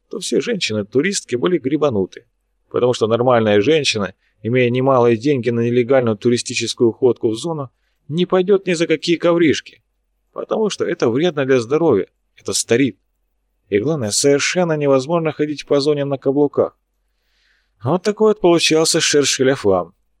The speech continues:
И выводы из всех этих рассуждений следовали какие?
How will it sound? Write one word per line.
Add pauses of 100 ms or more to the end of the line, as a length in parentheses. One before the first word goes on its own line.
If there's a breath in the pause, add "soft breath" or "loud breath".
(580)
И
выводы
из
всех
этих
рассуждений
следовали
какие?